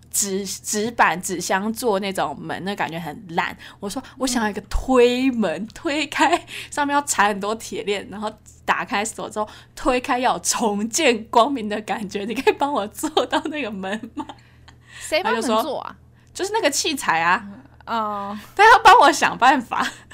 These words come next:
Speaker 1: <laughs> 有什么道具、什么组合可以组合成那个门。他后来就帮我做成功，我就觉得太棒了，他超扯。
Speaker 2: 天哪。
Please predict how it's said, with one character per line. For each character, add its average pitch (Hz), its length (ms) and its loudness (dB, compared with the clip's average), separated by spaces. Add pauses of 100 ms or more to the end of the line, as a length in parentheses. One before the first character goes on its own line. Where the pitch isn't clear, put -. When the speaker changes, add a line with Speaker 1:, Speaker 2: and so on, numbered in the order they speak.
(260)
Speaker 1:
<laughs> - 540 -20
有 262 140 6
什 339 200 2
么 190 140 2
道 247 280 6
具、 247 200 -4
什 226 140 -4
么 170 140 -4
组 175 260 -10
合 165 220 -8
可 196 180 -8
以 185 220 -4 (540)
组 196 200 -6
合 180 160 -4
成 190 220 -8
那 175 80 -8
个 170 140 -12
门。 - 260 -20 (840)
他 233 140 0
后 277 60 0
来 220 120 6
就 208 140 -4
帮 196 220 -4
我 180 160 -8
做 190 260 -4
成 - 240 -10
功， 165 160 -8
我 170 100 -6
就 220 80 0
觉 190 140 -4
得 - 80 -6
太 - 340 2 (280)
棒 277 520 8
了， 214 320 2 (100)
他 262 200 2 (580)
超 294 240 0
扯。 220 60 -6
Speaker 2:
天 - 60 -8
哪。 - 220 -6